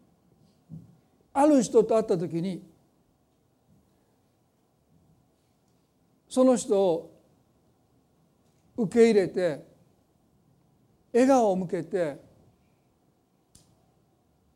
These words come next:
関係を良くしようと思って、心の準備をして、出かけて行って、その人を見た瞬間、見て見ぬふりをしてどっかに行ってしまうという経験、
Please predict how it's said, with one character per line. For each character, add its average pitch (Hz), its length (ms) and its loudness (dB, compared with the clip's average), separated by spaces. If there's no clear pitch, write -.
関 240 300 -2
係 214 220 2
を 208 320 -4
良 247 140 2
く 226 140 -8
し 208 140 -6
よ 233 100 6
う 190 80 0
と 180 60 -6
思 170 140 -6
っ - 20 -16
て、 160 360 -10
心 254 360 6
の 240 140 2
準 220 240 2
備 220 80 0
を 208 120 4
し - 100 -12
て、 185 400 -2
出 202 120 2
か 220 120 0
け 202 140 4
て 202 80 -2
行 196 100 -2
っ - 20 -18
て、 196 80 -2
そ 226 140 -2
の 226 100 0
人 220 140 -2
を - 20 2
見 208 120 -2
た 220 160 2
瞬 196 260 -6
間、 180 260 -6
見 233 160 0
て 208 160 4
見 226 140 2
ぬ 214 140 0
ふ 190 140 -4
り 202 100 4
を 175 80 0
し - 60 -8
て 170 120 -4
ど 208 140 4
っ - 20 -2
か 196 120 -6
に 180 60 -4
行 160 40 -8
っ - 20 -6
て 175 80 -2
し 180 100 -6
ま 190 100 0
う 165 80 -4
と 180 60 -4
い 165 40 -2
う - 40 -6
経 180 160 -4
験、 175 240 -6